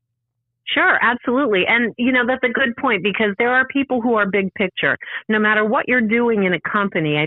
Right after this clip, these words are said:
think it's ve-, it, it makes it more interesting if you understand what the end result is. And by that, I mean, you know, maybe you're an accounts payable clerk and you, you, you process payments all day. Um, but, but you're doing that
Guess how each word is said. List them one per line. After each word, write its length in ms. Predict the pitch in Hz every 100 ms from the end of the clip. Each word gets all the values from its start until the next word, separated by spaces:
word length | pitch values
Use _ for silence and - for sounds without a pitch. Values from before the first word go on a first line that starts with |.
| -
think 160 | 220
it's 140 | 208 -
ve-, 200 | 180 208
it, 160 | 202 208 -
it 180 | 208 214
makes 400 | 190 196 247 302 -
it 100 | -
more 280 | 208 214 -
interesting 720 | 190 208 - 190 - 151 139 143 - -
if 140 | - 185 202
you 160 | 208 -
understand 1080 | 202 240 226 - - 202 202 180 160 151 160 - -
what 260 | 196 185 202 -
the 140 | 170 -
end 360 | 170 175 175 170 175 _ _
result 520 | 165 165 156 151 147 -
is. 280 | 135 107 117
And 240 | 175 175
by 180 | 190 190
that, 240 | 190 233 220
I 100 | 202
mean, 200 | 196 190
you 80 | 196
know, 140 | 190
maybe 340 | 196 220 277
you're 240 | 302 240 220
an 80 | 202
accounts 380 | - 208 202 -
payable 340 | 196 185 170
clerk 300 | - 151 - -
and 120 | 156
you, 200 | 175 175
you, 320 | 180 196 185
you 220 | - 185 196
process 440 | 208 190 180 175 -
payments 380 | 190 185 170 -
all 100 | 127
day. 260 | 131 - 156 - - - -
Um, 340 | 185 160 147 147 - -
but, 120 | 214 208 _
but 260 | 190 220 214
you're 120 | 196
doing 440 | 196 190 247 240 208
that 260 | 185 175